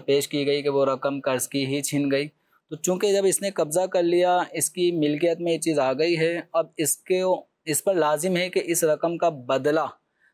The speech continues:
جو، آ، اتنی ہی رقم واپسی قرض دینے والے کو واپسی میں یہ ادا کرے گا۔ تو اگر چھن جاتی ہے یا استعمال میں لے آتا ہے یا رقم، آ، کہیں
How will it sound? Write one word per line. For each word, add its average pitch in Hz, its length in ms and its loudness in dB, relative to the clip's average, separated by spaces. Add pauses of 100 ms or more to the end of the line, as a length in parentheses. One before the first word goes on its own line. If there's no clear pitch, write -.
(120)
جو، 170 540 4 (300)
آ، 143 40 0 (720)
اتنی 175 380 -2
ہی 190 180 2
رقم 175 380 0
واپسی 151 380 0 (280)
قرض 160 420 0 (240)
دینے 151 340 2
والے 147 320 2
کو 151 240 2
واپسی 135 340 -2
میں 139 140 0
یہ 143 80 4 (140)
ادا 135 260 2
کرے 131 360 0
گا۔ 156 140 0 (340)
تو 135 80 0
اگر 151 280 2
چھن 175 340 -2
جاتی 170 420 2
ہے 160 280 2
یا 151 180 0
استعمال 143 560 0
میں 147 140 -4
لے 143 220 0
آتا 143 480 0
ہے 143 300 -2 (200)
یا 147 300 2 (460)
رقم، 139 380 0 (600)
آ، 135 240 0
کہیں 151 560 -2